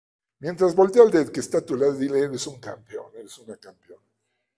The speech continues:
Dile, "Eres un hijo de Dios, tienes propósito". Dile, "Anímate, anímate, anímate". Me encanta la palabra anímate, ¿sí? Porque viene de ánima,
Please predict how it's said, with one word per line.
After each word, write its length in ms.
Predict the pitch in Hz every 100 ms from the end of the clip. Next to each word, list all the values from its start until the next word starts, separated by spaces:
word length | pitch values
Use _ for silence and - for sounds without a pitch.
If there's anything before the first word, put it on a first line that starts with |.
| _ _
Dile, 200 | 147 180
"Eres 180 | 196 196
un 140 | 185
hijo 240 | 170 165 151
de 100 | 120
Dios, 300 | 127 127 -
tienes 340 | 175 190 -
propósito". 920 | - 147 - 156 160 160 - 117 - _ _ _ _ _ _ _ _ _ _
Dile, 260 | 147 180 185
"Anímate, 760 | 180 202 247 226 - 143 110 104
anímate, 720 | 147 202 226 202 - 92 - _ _ _ _ _ _ _ _ _ _ _ _
anímate". 680 | 143 185 202 180 - 104 _ _ _ _ _ _ _
Me 120 | 156 175
encanta 420 | 170 262 269 269
la 160 | 196
palabra 460 | 180 165 208 214 160
anímate, 680 | 147 180 208 170 - 107 - _ _ _ _ _ _ _ _ _ _ _ _
¿sí? 160 | - 143 165 - _ _ _
Porque 300 | 147 147 165
viene 300 | 165 214 226
de 300 | 190 175 170 180
ánima, 800 | 196 202 190 170 139 101 -